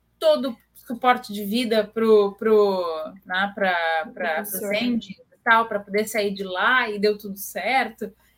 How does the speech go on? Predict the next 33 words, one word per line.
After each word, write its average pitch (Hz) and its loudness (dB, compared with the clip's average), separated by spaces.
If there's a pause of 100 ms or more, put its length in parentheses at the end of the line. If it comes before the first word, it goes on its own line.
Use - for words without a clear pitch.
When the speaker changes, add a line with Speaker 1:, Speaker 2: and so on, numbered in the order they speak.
(120)
Speaker 1:
E 233 2
aí, 233 4
depois, 262 2
até 254 0
o 254 -6
pessoal 262 0
aqui 247 -8
do 220 -4
chat, 233 0
a 208 -6
gente 214 -6
também 233 0
já 233 -2
falou 220 0
daquela 220 -2
cena 220 -2
maravilhosa 214 0
que 220 -10
o 214 -2
Riker 220 2
faz 220 2
um 226 -2
strike 233 0
na 196 -4
Shrike, 208 -2
desculpem 214 -6
o 202 -12
trocadilho, 202 -2
não 202 -4
foi 226 2
intencional, 196 -4
mas 190 -6
enfim, - -20